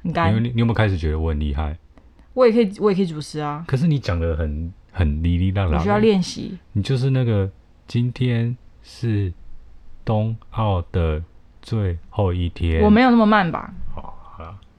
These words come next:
Speaker 1: 那我就直接继续咯。
Speaker 2: 好，好啊，
Speaker 1: 嗯。
Speaker 2: 可以啊。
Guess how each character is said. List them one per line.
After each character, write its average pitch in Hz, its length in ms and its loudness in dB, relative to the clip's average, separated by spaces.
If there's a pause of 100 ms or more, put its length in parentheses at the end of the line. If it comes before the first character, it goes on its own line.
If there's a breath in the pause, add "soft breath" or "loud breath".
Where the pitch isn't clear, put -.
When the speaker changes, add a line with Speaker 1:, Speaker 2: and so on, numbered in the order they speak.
Speaker 1:
那 214 180 2
我 165 260 -2
就 208 140 2
直 180 160 -8
接 160 160 -2
继 160 180 -4
续 160 220 -2
咯。 139 240 -6 (720)
Speaker 2:
好， 78 180 -2
好 76 100 -6
啊， 73 280 -2
Speaker 1:
嗯。 165 200 0
Speaker 2:
可 76 160 -2
以 76 80 0
啊。 73 160 -4